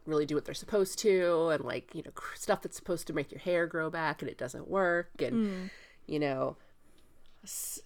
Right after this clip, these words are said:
Speaker 1: <laughs> it goes, "Cures," but n-, n-, these are the examples that I think this is where Roland and I would just intrinsically disagree,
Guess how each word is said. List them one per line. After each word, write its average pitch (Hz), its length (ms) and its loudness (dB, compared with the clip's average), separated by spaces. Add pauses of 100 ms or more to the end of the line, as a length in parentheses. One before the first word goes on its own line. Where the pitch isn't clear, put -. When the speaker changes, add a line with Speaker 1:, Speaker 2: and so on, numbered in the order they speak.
Speaker 1:
<laughs> - 160 -8
it 208 160 8
goes, 233 160 6
"Cures," 294 460 4 (100)
but 254 120 4 (260)
n-, 285 180 4
n-, 294 140 2
these 392 240 6
are 349 40 2
the 269 80 2
examples 165 580 0
that - 100 -2
I 147 80 2
think 147 220 -2
this 160 160 -4
is 185 140 -4
where 135 240 4
Roland 123 360 -2
and 78 80 -4
I 78 300 -4
would - 380 -6 (420)
just - 580 -8 (480)
intrinsically 156 640 0
disagree, 139 460 -2